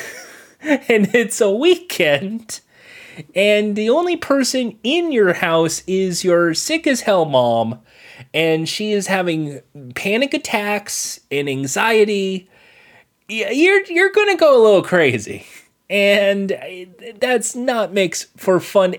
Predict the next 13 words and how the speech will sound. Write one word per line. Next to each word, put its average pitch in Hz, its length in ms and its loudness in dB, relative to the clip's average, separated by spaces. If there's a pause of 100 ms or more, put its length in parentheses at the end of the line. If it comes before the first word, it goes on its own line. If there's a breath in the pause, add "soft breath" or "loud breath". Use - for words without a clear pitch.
anything. 135 760 -2 (560 loud breath)
It 185 240 2
made 202 200 4
me 196 100 -2
very 175 360 2
sleepy. 180 520 -4
I 147 140 -2
was 143 220 -4
sleep 160 320 -4
deprived. 123 760 0 (340 loud breath)
This 339 220 2
shit 156 300 0
sucks, - 960 -2